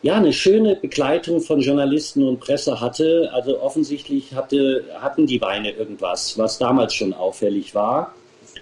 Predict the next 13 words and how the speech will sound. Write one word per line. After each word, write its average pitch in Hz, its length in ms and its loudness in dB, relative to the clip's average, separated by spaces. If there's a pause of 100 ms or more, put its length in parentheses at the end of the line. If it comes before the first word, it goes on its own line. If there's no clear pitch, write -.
(100)
Und 139 240 2 (240)
auch 127 180 0
das - 280 -2
war 147 120 4
ja 131 220 0
autodidaktisch, 107 840 -4
weil 95 340 0 (1160)
ich 131 220 0
habe - 140 -2
das 151 180 2
als 117 200 -2
großen 135 300 2
Gewinn, 117 540 2